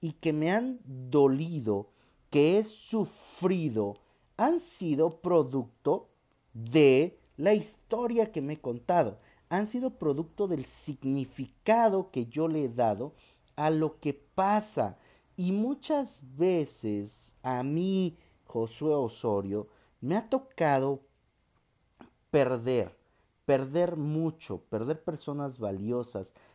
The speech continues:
perder negocios, perder oportunidades por el significado que le doy a lo que ocurre. A veces, cuando me pasa algo muy bueno,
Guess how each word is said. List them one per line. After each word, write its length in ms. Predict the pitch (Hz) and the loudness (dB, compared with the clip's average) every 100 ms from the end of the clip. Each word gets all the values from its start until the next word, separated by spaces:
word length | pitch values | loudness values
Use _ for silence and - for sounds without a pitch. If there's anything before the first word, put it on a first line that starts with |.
| _ _ | _ _
perder 760 | 151 131 127 147 160 165 160 - | 2 2 0 4 6 4 0 -6
negocios, 960 | 123 127 120 120 139 139 - 113 107 - | -6 -4 -2 2 2 2 -2 -6 -6 -6
perder 540 | - 120 120 135 156 | 0 0 0 0 2
oportunidades 1200 | 175 - 117 113 110 107 104 120 127 127 139 151 _ _ _ _ _ | 0 -4 -6 -6 -8 -6 -2 2 2 2 -2 -6 _ _ _ _ _
por 440 | - 160 170 170 - _ _ _ _ _ _ _ - | 4 8 8 6 -10 _ _ _ _ _ _ _ -4
el 220 | 160 151 | -2 -2
significado 1120 | - 143 139 147 - 131 - 175 170 165 160 | -6 -10 -8 -8 -10 -16 -8 -2 0 0 -2
que 120 | - | -4
le 160 | 120 110 | -4 -4
doy 360 | 107 131 131 120 | -2 -2 -2 -2
a 80 | |
lo 180 | 104 98 | -4 -8
que 100 | - | -12
ocurre. 520 | 90 - 104 95 - - _ _ _ _ - | -14 -12 -12 -12 -14 -20 _ _ _ _ -2
A 100 | 160 | 2
veces, 480 | 220 214 143 143 | 2 2 -4 -4
cuando 280 | - 143 151 | -6 -4 -2
me 120 | 156 | -4
pasa 500 | 156 - 233 240 240 | -2 0 0 0 0
algo 260 | 214 202 185 | 0 0 -4
muy 260 | 165 165 160 | -4 -4 -4
bueno, 420 | 120 101 110 | -2 -4 -6